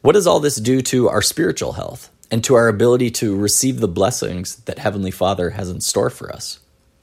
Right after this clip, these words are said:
Well, let's remember what he said to the Israelites as they began to forget about the Lord and break their covenants with him. Quote,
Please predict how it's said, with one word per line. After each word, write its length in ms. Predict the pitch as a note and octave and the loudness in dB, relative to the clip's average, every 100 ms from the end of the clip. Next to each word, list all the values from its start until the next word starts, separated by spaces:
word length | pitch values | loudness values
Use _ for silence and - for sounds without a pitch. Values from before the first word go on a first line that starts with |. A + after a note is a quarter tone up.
| _ _ _ _ _ _ _ - - - - - | _ _ _ _ _ _ _ -20 -20 -18 -20 0
Well, 320 | A#2+ A2+ - - - - - - | 4 4 2 -8 -20 -20 -20 2
let's 240 | C#3+ D#3+ | 2 2
remember 340 | F3 E3+ E3 D3 | 0 2 4 4
what 80 | |
he 80 | B2+ | 4
said 220 | A2+ C3 | 4 2
to 80 | A#2+ | 2
the 100 | G#2 | 0
Israelites 640 | G#2+ G2+ G2+ F2+ F2+ F#2 - | -2 0 2 4 2 -2 -4
as 140 | G#2 G2 | -4 -2
they 120 | G2+ | -2
began 460 | F#2+ F#2+ A2 B2+ | -2 -2 0 0
to 120 | B2+ G2+ | -2 -6
forget 360 | G2+ F#2+ G#2+ | -6 0 2
about 260 | G#2+ G2+ - | 4 2 2
the 60 | |
Lord 480 | F#2 F2+ F2 E2+ - | 0 0 2 0 -4
and 140 | F#2 F2 | -8 -4
break 220 | F2+ F2 | -4 -4
their 100 | D#2 | -6
covenants 500 | - F2 A1+ C#2 - | -6 -6 -8 -12 -10
with 140 | - | -10
him. 180 | G1+ - - _ - | -12 -14 -20 _ -2
Quote, 320 | A#2+ B2 - | 4 4 2